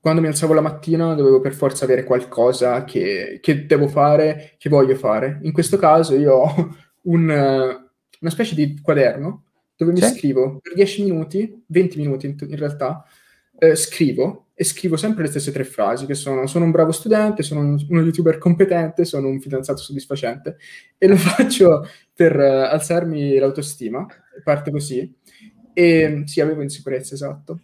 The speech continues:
Speaker 2: Sì, aspetta che Mauro ha scritto, "Avevi
Speaker 1: Mm.
Speaker 2: insicurezze?"
Speaker 1: Molte.
Speaker 2: Dici, dici.
Speaker 1: Ehm, e quindi ho questa cosa di dire: "Ok, mi alzo e non, non inizio col botto facendo cose, tante cose, inizio tranquillo, tranquillissimo,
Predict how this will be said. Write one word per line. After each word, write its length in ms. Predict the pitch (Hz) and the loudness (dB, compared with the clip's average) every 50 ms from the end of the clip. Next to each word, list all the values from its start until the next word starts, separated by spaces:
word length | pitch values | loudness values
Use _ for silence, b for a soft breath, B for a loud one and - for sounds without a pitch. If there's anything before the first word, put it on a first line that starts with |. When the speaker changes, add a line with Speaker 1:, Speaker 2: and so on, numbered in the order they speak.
| _ _ | _ _
Speaker 2:
Sì, 280 | 120 - - - 147 135 | -10 -2 2 4 6 6
aspetta 520 | 131 123 127 - - 135 123 - - 117 | 6 4 2 2 2 2 2 2 2 2
che 100 | 113 117 | 2 2
Mauro 380 | 117 120 120 117 117 113 110 110 | 2 4 4 4 4 4 4 2
ha 40 | |
scritto, 340 | 110 - - 123 120 123 - 113 | 0 0 -4 -10 -4 0 2 2
"Avevi 200 | 123 131 127 117 | 4 4 2 0
Speaker 1:
Mm. 40 | |
Speaker 2:
insicurezze?" 1080 | 110 107 160 151 139 - 139 160 151 117 107 107 104 - - - - 151 170 190 190 - _ _ _ _ _ | -2 -6 -8 -8 -4 -2 -2 -2 -2 -2 -4 -6 -8 -12 -10 -6 -4 -4 -4 -4 -8 -12 _ _ _ _ _
Speaker 1:
Molte. 440 | - 143 139 131 131 131 - 160 143 | -10 -6 -6 -6 -6 -6 -6 -4 -2
Speaker 2:
Dici, 260 | 165 165 - - 160 | -2 -2 -2 -4 -4
dici. 440 | 127 117 110 - - - - 113 - _ _ _ _ _ | -4 -4 -6 -8 -12 -16 -18 -18 -18 _ _ _ _ _
Speaker 1:
Ehm, 540 | - 175 175 170 170 165 165 160 160 160 - - - | 0 2 4 4 4 2 0 0 -2 -4 -6 -6 -8
e 80 | 214 | -8
quindi 300 | 214 - 302 302 240 175 | -6 -6 -6 -4 -2 -2
ho 80 | 135 135 | -2 -2
questa 240 | - 165 - - 175 | -2 -4 -6 -6 -4
cosa 240 | - 202 220 214 175 | -4 -4 -2 -2 -2
di 100 | 156 143 | -2 -2
dire: 160 | 139 131 127 | -2 -2 -2
"Ok, 140 | 139 143 - 156 139 | -2 -2 -4 -4 -2
mi 100 | 180 208 | -2 -2
alzo 440 | 214 214 226 240 226 - - - 175 | -2 -2 -4 -4 -6 -4 -2 0 0
e 20 | |
non, 260 | 160 156 151 151 156 | 0 -2 -4 -6 -6
non 200 | 156 160 165 165 | -4 -2 -2 -2
inizio 300 | 160 165 160 156 - 147 | -2 -2 -4 -4 -6 -4
col 220 | 143 147 139 131 135 | -2 -2 -2 -2 0
botto 440 | - 123 127 139 135 139 - - | 2 4 4 4 2 0 -6 -8
facendo 400 | - 139 120 - 135 131 127 131 | -8 -8 -8 -8 -8 -8 -8 -8
cose, 300 | 131 - 131 131 135 135 | -4 -2 0 0 0 0
tante 200 | - 156 165 196 | -4 -6 -8 -6
cose, 320 | 202 196 175 175 170 165 151 | -6 -4 -4 -4 -4 -4 -2
inizio 720 | 175 214 220 220 - - - 226 214 208 - - - _ _ _ _ _ _ - - | 0 0 0 0 -2 -4 -4 -2 -2 -4 -6 -10 -18 _ _ _ _ _ _ -20 -8
tranquillo, 720 | - - 151 143 147 - 139 110 - 67 - - - _ _ | -4 -4 -4 -2 -2 -4 -4 -4 -4 -6 -10 -12 -14 _ _
tranquillissimo, 720 | _ - 147 139 - 139 127 120 127 - - - 160 B | _ -8 -8 -6 -4 -4 -4 -4 -4 -4 -4 -6 -8 B